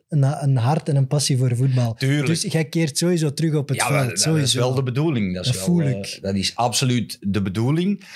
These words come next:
Speaker 2: Alleen, en dat is wat ik zei toen, eh, met Gent, met Gent.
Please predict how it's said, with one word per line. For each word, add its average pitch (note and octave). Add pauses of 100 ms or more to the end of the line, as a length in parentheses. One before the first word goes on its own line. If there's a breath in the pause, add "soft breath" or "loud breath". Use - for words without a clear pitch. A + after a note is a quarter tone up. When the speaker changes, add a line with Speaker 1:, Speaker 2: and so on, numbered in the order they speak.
(180 loud breath)
Speaker 2:
Alleen, A#2+ (100)
en G#2
dat G2
is -
wat A2
ik F#2+
zei A2+
toen, G2+
eh, F#2
met F#2
Gent, A#2
met F2+
Gent. A2